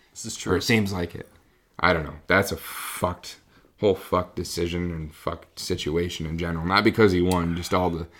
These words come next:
Speaker 2: bullshit surrounding it. That, that's for another time. We don't need to get into that.
Speaker 1: Yeah, I haven't
Speaker 2: That'll,
Speaker 1: followed
Speaker 2: that'll
Speaker 1: it.
Speaker 2: put us here for, like, an hour or more.
Speaker 1: Probably because I don't really care.
Speaker 2: Yeah.
Speaker 1: Uh, anyways.
Speaker 2: Anyways, I think that's, uh,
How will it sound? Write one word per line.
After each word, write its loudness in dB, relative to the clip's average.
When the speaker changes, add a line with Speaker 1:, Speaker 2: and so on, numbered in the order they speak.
Speaker 2:
bullshit 4
surrounding 0
it. -6
That, 4
that's -6
for -4
another -2
time. -8
We -8
don't -8
need -12
to -12
get -10
into -12
that. -12
Speaker 1:
Yeah, -4
I -4
haven't -6
Speaker 2:
That'll, 6
Speaker 1:
followed 4
Speaker 2:
that'll 8
Speaker 1:
it. -2
Speaker 2:
put 4
us -2
here -2
for, -8
like, -10
an -10
hour -8
or -10
more. -8
Speaker 1:
Probably -6
because -12
I -12
don't -14
really -20
care. -20
Speaker 2:
Yeah. -4
Speaker 1:
Uh, -12
anyways. -12
Speaker 2:
Anyways, 6
I -6
think 0
that's, 2
uh, 0